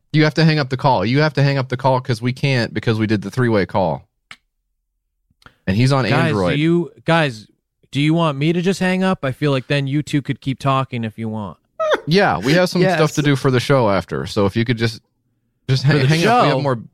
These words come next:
Speaker 2: Wait a
Speaker 1: Oh.
Speaker 2: minute. I, I recognize your voices now.
Speaker 1: It's a, we're podcasters, but that's,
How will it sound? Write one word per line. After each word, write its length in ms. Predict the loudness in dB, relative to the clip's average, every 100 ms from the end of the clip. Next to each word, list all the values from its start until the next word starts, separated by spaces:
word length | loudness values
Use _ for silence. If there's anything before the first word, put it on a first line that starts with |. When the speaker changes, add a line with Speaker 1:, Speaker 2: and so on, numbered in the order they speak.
| _ _ _ _ _ _ _ _ -2
Speaker 2:
Wait 220 | 2 4
a 60 | 2
Speaker 1:
Oh. 40 |
Speaker 2:
minute. 260 | 2 0 0
I, 260 | 0 -2 -4 -12 -12 0
I 200 | 2 4
recognize 600 | 2 0 -2 0 -2 -2
your 120 | -2
voices 540 | 0 -2 -2 -4 -4
now. 320 | -2 2 2
Speaker 1:
It's 80 | 0
a, 120 | -2 -4 -4
we're 220 | 0 2
podcasters, 840 | 2 0 0 2 0 0 -4 -4 -8
but 180 | -4 0
that's, 380 | 0 -2 -4 -20